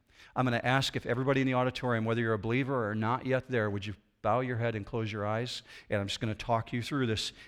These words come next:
and I wanna ask you a question with your eyes closed. Have you ever come to the place, check yourself on this, have you ever admitted that you're a sinner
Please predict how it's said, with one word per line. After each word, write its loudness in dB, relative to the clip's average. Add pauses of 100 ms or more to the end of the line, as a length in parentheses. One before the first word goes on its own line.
and -2
I -2
wanna -2
ask -2
you 0
a -2
question 0
with -2
your -2
eyes 0
closed. -6 (920)
Have 4
you 2 (100)
ever 4 (840)
come 0
to 2
the 0
place, -4 (140)
check -2
yourself 0
on -2
this, -6
have -2
you -4
ever 0 (260)
admitted 0
that 0
you're 0
a 0
sinner -2